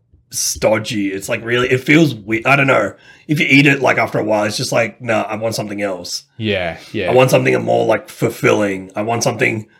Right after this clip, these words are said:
Speaker 1: more nutritious.
Speaker 2: I think two or three servings of pasta is enough.
Speaker 1: Yeah, is enough. So I thought, then at that point, I'm like, "Look, let me see what I, what else I can make." Then, like, I made, like, you know, egg on toast and stuff, and then
Speaker 2: Mm.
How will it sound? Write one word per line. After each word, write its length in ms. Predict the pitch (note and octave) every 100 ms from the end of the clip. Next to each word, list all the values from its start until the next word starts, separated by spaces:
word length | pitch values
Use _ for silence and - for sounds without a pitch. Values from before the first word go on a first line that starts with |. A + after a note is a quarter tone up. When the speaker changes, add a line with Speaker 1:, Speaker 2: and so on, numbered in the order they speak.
| _ _ _ C3
Speaker 1:
more 160 | B2
nutritious. 440 | A#2 G#2 - A#2 A2
Speaker 2:
I 40 |
think 140 | D#3+ -
two 160 | F#3
or 60 | F3
three 180 | - C3+
servings 400 | - A#2+ A#2+ A#2
of 80 | -
pasta 340 | G#2 G2 A2
is 100 | F2
enough. 160 | E2+ C#3
Speaker 1:
Yeah, 300 | C3 A#2+ G#2
is 200 | G#2 G#2
enough. 380 | G#2+ G2+ - -
So 220 | C3+ C3
I 140 | C3+
thought, 360 | - D3+ D3 - _ _ -
then 260 | A2+ F3+ E3+
at 100 | D3
that 160 | C#3+
point, 160 | D3 C3
I'm 80 | B2+
like, 180 | B2 B2
"Look, 240 | B2 A#2
let 120 | A#2
me 60 | B2
see 140 | C3+
what 160 | A#2+ A2
I, 140 | A2 G2+
what 140 | A2
else 220 | A2+ C3
I 60 | G#2+
can 160 | G#2 G2
make." 320 | F#2 F#2 - _ _ _ - _ _ _ -
Then, 200 | - C#3
like, 380 | C3 B2+ - -
I 680 | A#2+ A#2 A#2 A2+ A2 G#2 F#2+ _ _ _ _
made, 260 | A2+ A2+ A2+
like, 220 | G#2+ G2+
you 60 | A2
know, 220 | G2+ G2
egg 160 | A2+ G#2+
on 140 | G#2 G#2
toast 420 | A2 G2 F#2+ -
and 120 | F#2+
stuff, 420 | - G2 F2+ F2+
and 100 | A#2
then 220 | B2
Speaker 2:
Mm. 20 | A#2